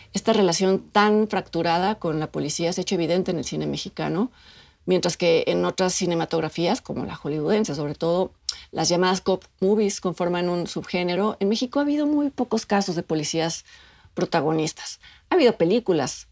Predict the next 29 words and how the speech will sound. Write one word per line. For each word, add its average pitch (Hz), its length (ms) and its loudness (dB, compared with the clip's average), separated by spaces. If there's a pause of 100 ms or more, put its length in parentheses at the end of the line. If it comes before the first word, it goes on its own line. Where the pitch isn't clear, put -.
(160)
proselitistas, 165 800 -2
eso 147 220 -6
sí, 196 260 0
como 139 380 -2
El 143 180 -2
Patrullero 160 540 -2
siete 160 300 -6
siete 156 260 -6
siete, 165 320 -4
protagonizada 151 580 -6
por 151 140 -6
Cantinflas, 185 640 0
de, - 300 -6
de 160 80 -6
mil 170 100 -2
novecientos 170 340 -4
setenta 175 300 -4
y 196 80 4
ocho, 214 220 0
que 226 80 0
sin 220 120 0
embargo 262 320 2
pasó 165 520 0
a 165 100 -6
la - 80 -14
historia 156 460 -4 (480)
como 233 260 4
eso, 285 300 2
como 185 340 2